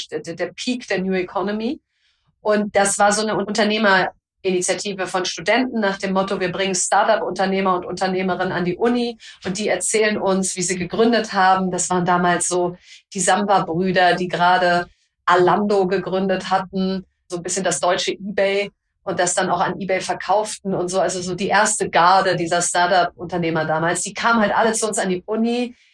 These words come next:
Ich war zwanzig, hab die da auf der Bühne gesehen und gedacht so, „Wow, ja, die haben sich ihre eigenen Sachen ausgedacht, die, die machen einfach, die haben keine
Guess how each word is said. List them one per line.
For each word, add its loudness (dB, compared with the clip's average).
Ich -2
war 2
zwanzig, 0
hab -8
die -10
da 2
auf -2
der -4
Bühne -10
gesehen -4
und -8
gedacht -4
so, -8
„Wow, -2
ja, -6
die -10
haben -4
sich -10
ihre -2
eigenen -2
Sachen -6
ausgedacht, -4
die, -4
die -2
machen 0
einfach, 0
die -2
haben 0
keine 0